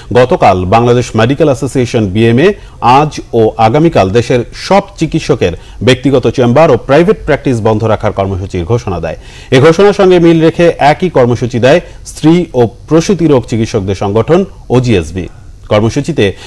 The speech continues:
ব্যক্তিগত চেম্বার বন্ধ রাখার কথা বলা হলেও মূলত বেসরকারি পর্যায়ের সব চিকিৎসা কার্যক্রমই মুখ থুবড়ে পড়েছে। এতে ক্ষুব্ধ রোগী ও তাদের স্বজনরা। এদিকে রাজশাহীতেও প্রাইভেট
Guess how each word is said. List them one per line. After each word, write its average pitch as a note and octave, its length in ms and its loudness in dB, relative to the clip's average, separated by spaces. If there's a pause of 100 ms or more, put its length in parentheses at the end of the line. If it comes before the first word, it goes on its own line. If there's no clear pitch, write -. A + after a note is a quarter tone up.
(120)
ব্যক্তিগত D3+ 420 2
চেম্বার C3 380 2
বন্ধ A#2 240 0
রাখার A2 300 0
কথা G#2 240 -4
বলা G2+ 220 0
হলেও A#2+ 280 2
মূলত B2+ 300 2
বেসরকারি D3+ 560 0
পর্যায়ের C3+ 400 2 (280)
সব F#3 260 0 (100)
চিকিৎসা C#3 340 -2
কার্যক্রমই A2+ 600 0
মুখ G#2+ 280 0
থুবড়ে F#2 260 -2
পড়েছে। F2 380 -4 (360)
এতে D3+ 220 4
ক্ষুব্ধ D#3+ 320 2
রোগী E3+ 520 4
ও A#2 80 0
তাদের G2+ 240 0
স্বজনরা। F2+ 580 -4
এদিকে B2+ 400 2 (280)
রাজশাহীতেও C3+ 720 2 (140)
প্রাইভেট C3+ 400 2